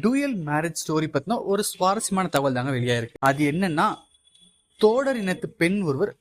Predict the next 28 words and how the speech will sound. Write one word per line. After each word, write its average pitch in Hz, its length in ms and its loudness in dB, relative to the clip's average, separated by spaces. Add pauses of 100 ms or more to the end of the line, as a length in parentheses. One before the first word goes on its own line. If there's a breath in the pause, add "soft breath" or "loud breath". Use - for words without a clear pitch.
கார்த்தியோட 202 480 2 (120)
படத்துல 165 360 0 (120)
கதாநாயகியா 156 480 0
நடி-, 135 300 -2
அப்ப - 480 2
அந்த 147 260 -2
பெண்ணோட 180 260 2 (120)
அழகுல 170 380 0
மயங்கிய 143 360 -2
கார்த்திக்கோ 143 640 0
அந்த 160 240 0
பெண்ணை 202 320 0 (100)
காதலிச்சு 170 500 0
திருமணம் 151 280 -2
செஞ்சுக்கிட்டு 123 340 -4
கொஞ்ச 196 160 0
மாசத்துலயே 196 580 -2
அவங்க 165 240 0
கர்ப்பமாகி 160 840 -2
குழந்தை 208 400 0
பிறந்து 214 320 -2
வீட்டுல 170 380 0
இருந்திருக்காங்க. 123 440 -4 (520)
அந்த 247 400 0
நேரத்துல 202 500 -2 (320)
அக்காவிற்கு 233 640 0
உதவி 190 340 0
செய்வதற்காக 156 640 -4